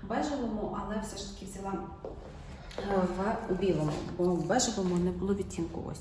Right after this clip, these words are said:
чому я взяла в білому. Ось так вони виглядають. Це, напевно, така трошечки, а, репліка на Ерме. І думаю їх сьогодні взути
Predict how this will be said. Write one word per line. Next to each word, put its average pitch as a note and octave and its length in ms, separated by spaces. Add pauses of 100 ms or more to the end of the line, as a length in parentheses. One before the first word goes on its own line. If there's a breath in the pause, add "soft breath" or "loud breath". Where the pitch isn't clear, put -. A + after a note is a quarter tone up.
(140)
чому F3+ 280
я F#3+ 120
взяла D#3 220
в D#3 40
білому. D#3+ 320 (440 loud breath)
Ось A3+ 180
так F3+ 260
вони F3 140
виглядають. F3 600
Це, G#3+ 120
напевно, G#3+ 400
така G3 220
трошечки, - 460 (420 loud breath)
а, F#3 600
репліка G3+ 560
на F3 260 (100)
Ерме. A3 400 (760 loud breath)
І D#4 180
думаю A3 420
їх B3 220
сьогодні G3+ 560 (580 loud breath)
взути G3 440